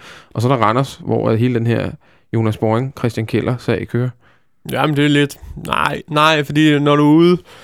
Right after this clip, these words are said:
Speaker 2: som avis, så er det noget andet. Altså, hvad, hvad havde man lavet T V, så, så tror jeg da helt sikkert, at det er sjovere at stå derude og, og se,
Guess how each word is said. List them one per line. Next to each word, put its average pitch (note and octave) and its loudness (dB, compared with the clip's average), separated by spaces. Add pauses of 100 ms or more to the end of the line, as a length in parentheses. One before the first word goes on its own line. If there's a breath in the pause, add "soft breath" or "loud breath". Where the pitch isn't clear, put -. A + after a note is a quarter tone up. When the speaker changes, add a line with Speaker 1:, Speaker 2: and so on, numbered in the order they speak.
(380 loud breath)
Speaker 2:
som D#3+ 0
avis, F3+ 2
så - -2
er - 6 (280)
det C3+ -2
noget C3 2
andet. C#3+ 2
Altså, C#3 0
hvad, C#3 -2
hvad D3 -4
havde D3 0
man C#3 0
lavet C3+ 0
T - -2
V, E3+ 4
så, D3 0
så C#3+ -4
tror D#3 0
jeg D3 0
da C#3+ 0
helt D#3+ 0
sikkert, D3 -2
at C#3 -6
det C#3+ -2
er C#3 0
sjovere C#3+ 0
at C#3 -4
stå C#3+ 0
derude D3 2
og, C3+ 0
og D3 -4
se, D3 2